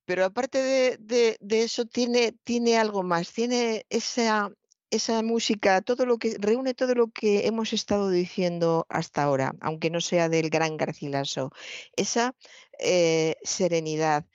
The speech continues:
esa pasión al mismo tiempo, ese recordar que existe la, la belleza, ese querer sentir el, el amor. Es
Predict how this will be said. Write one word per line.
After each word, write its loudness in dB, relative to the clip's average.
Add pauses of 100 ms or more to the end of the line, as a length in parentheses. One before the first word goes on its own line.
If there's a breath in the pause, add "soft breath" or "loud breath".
(320 soft breath)
esa -2 (240)
pasión -2 (300 soft breath)
al 0
mismo -4
tiempo, -2 (500 soft breath)
ese 2
recordar 0
que 0
existe -2
la, 0
la 2
belleza, -2 (600 loud breath)
ese 2
querer 2
sentir 0
el, 4
el 2
amor. -4 (260 loud breath)
Es -2